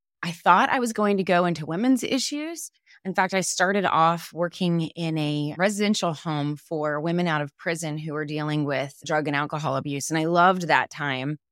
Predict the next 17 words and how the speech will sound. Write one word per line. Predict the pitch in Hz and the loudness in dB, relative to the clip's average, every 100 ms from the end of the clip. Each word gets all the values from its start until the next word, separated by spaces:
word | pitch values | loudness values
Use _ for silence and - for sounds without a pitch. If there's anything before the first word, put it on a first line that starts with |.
| _ _ 160 | _ _ -6
And | |
it | 151 | -4
was | 170 | -2
right | 160 175 196 | 4 6 6
in | 175 | 2
line | 156 156 160 160 | 2 2 0 -2
with | 165 - - | -6 -10 -8
just | 190 - - - | -8 -8 -14 -8
the | 180 | 0
amazing | 170 165 160 160 151 | 2 2 -2 -4 -6
population | 143 - 147 139 - | -6 -6 -6 -4 -4
that | 139 | -4
I | 139 139 | -4 -4
wanted | 143 143 | -4 -4
to | 147 | -6
work | 156 - | -6 -2
with. | 147 143 | 0 0